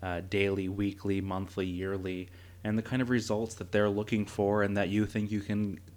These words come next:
can get from this project. Um, I definitely wouldn't just do a gentleman's handshake and think that all is well and good and go from there, because you might end up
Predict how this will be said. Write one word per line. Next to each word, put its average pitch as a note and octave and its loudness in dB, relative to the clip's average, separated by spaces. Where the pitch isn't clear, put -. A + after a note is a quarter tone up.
can G#2+ 0
get A2 4
from F#2 -6
this F2 -4
project. F2 -4
Um, F#2 -4
I G2+ -8
definitely A#2+ 0
wouldn't G#2 -2
just - -2
do G#2 2
a G2 6
gentleman's G2 -2
handshake F#2+ -4
and F#2 -8
think F#2+ -6
that F2+ -2
all F#2 4
is F2+ -4
well F#2+ 2
and E2+ -2
good G#2+ 4
and G2 -4
go G2 0
from F2+ -6
there, G2+ 0
because F#2 -4
you G2+ 0
might G2+ 2
end G2+ -2
up G2 0